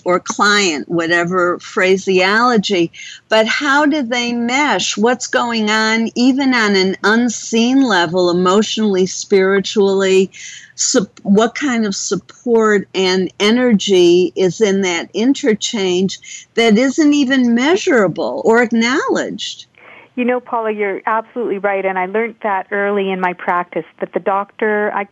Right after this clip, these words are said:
Speaker 2: I would call doctor-patient or doctor-client relationship is actually the most important aspect to healing. It, nothing <laughs> else is important. It doesn't matter what medications you give, what advice you give. In fact, doctors get very frustrated giving advice,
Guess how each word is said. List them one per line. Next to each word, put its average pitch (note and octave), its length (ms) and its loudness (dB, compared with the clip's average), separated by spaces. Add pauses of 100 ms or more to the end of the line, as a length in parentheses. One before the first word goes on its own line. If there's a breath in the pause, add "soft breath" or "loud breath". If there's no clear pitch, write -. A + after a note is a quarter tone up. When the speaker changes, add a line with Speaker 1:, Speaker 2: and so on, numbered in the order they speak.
(140)
Speaker 2:
I G3 160 -2
would G3 180 -4
call F3+ 160 -4
doctor-patient G3 680 -4
or F3 40 -4
doctor-client A3+ 920 -2 (320 loud breath)
relationship G#3+ 680 -2
is G3+ 60 -8 (120)
actually A3+ 540 -4
the G#3+ 140 -8
most A3+ 420 -6
important A#3+ 480 -8
aspect G3 640 -8 (180)
to G3+ 80 -6
healing. F3 400 -10 (600 loud breath)
It, A3+ 240 -4 (360)
nothing B3 460 -6
<laughs> A#3+ 220 -4
else C#4+ 180 -6
is A#3 160 -8
important. A3 380 -8
It - 20 -4
doesn't A#3+ 160 -6
matter A3 180 -4
what G#3+ 200 -4
medications A#3 640 -8
you A3+ 80 -10
give, G#3+ 280 -8
what F#3+ 280 -6 (420 loud breath)
advice G#3 460 -6
you G#3+ 80 -16
give. G3+ 240 -8
In F#3+ 140 -14
fact, F#3+ 280 -8
doctors G#3 460 -6
get F#3 140 -4
very G3 440 -6
frustrated F#3+ 640 -10
giving F3+ 260 -10
advice, E3 400 -8